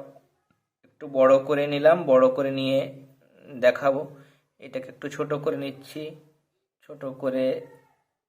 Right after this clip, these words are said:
ঘিরে দেব। কেমন? ঘিরে দেওয়ার পরে এটাও আমি একটা দেখাতে পারি। কেমন?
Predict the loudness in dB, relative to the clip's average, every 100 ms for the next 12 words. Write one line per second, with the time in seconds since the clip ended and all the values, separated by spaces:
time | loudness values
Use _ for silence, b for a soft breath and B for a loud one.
0 | _ -12 -8 -6 -6 -8 -10 -14 _ _
1 | _ _ _ _ _ -8 -8 -8 -12 -6
2 | -2 2 6 4 4 0 0 -2 -8 -20
3 | _ _ _ -6 -4 -2 -2 0 0 0
4 | -2 0 0 0 -14 -20 _ _ _ _
5 | _ _ _ -14 -12